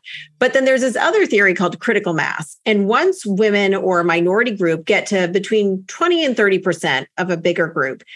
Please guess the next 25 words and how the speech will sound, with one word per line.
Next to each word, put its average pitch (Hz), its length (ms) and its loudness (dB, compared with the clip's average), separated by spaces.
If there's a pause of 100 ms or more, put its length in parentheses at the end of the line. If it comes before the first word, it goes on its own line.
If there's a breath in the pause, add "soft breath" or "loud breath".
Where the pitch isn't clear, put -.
(140)
that's 233 380 0
when 285 100 0
they 214 140 0
can 190 140 -2
impact 160 420 -2
real 117 180 -4
change. - 520 -12 (260 loud breath)
So 214 720 2
they 196 120 4
saw 208 240 0
this 196 180 -2
in 165 120 -2
the 165 80 -4
Senate. 240 500 0 (160)
They 185 260 2
saw 180 300 0
this, 170 380 -2
um, 160 380 0
you 214 80 2
know, 180 220 0
when 196 140 0
it 175 80 0
came 175 160 0
to - 40 -14
Senate 185 380 0